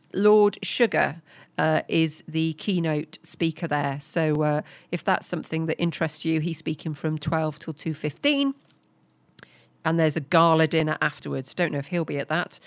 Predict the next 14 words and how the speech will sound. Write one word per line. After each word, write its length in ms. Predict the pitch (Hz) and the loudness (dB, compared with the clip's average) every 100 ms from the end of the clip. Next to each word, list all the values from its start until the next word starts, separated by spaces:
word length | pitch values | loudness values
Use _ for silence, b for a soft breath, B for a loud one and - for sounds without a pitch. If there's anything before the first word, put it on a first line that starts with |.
| B B - | B B -4
but, 340 | 165 - - | -4 -4 -2
uh, 220 | 170 160 180 _ b | 0 0 -2 _ b
yeah, 220 | - 370 151 | -2 0 0
looks 220 | - 233 240 | -4 -6 0
like, 240 | 208 - | 0 0
looks 220 | - 233 233 | -6 -4 0
like 160 | 220 | 0
a 60 | 202 | 2
goodie. 420 | 202 180 151 - _ | 2 2 0 -6 _
It 120 | - - | -10 -6
looks 220 | 185 - | -6 -4
like 140 | 165 | -4
a 40 | 165 | -4
goodie. 300 | 160 151 | -4 -6